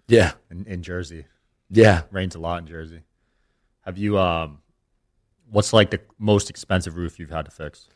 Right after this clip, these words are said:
Speaker 1: Most expensive roof that we had to fix. We're doing a four million dollar roof right now.
Speaker 2: Damn.
Speaker 1: It's a condo association. It, it was, uh,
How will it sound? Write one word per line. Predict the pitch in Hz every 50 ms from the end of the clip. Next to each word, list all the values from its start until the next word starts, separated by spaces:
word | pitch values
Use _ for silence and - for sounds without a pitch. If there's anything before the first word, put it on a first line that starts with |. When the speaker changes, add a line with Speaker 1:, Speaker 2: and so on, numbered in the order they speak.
| _ _ _ _ _ _ _ _ _ _ _ 101
Speaker 1:
Most | 107 123 143 156 -
expensive | 160 139 - - 131 131 131 131 98 104
roof | 110 120 117 -
that | - 101 80
we | 98 98
had | 98 101 101 101
to | 104
fix. | - - 95 87 85 - - -
We're | 98
doing | 90 107 110 104
a | 87
four | - - 107 110 110
million | 107 107 113 110
dollar | 107 104 104 101
roof | 92 95 95 95 92 -
right | 92 90 90 78
now. | 80 85 85 78 78 87 - _
Speaker 2:
Damn. | - 80 87 85 87
Speaker 1:
It's | 85 - - - - - -
a | 87 87 85 82 82 _
condo | - - 104 101 101 101 95 95 92
association. | 90 - - 92 92 87 - - 85 87 87 85 - - 85 85 87 92 - _ -
It, | 92 92 90 - _ _ _
it | 90 92 87 78
was, | 87 90 92 92 90 90 87 87 85 82 87
uh, | 90 85 85 85 85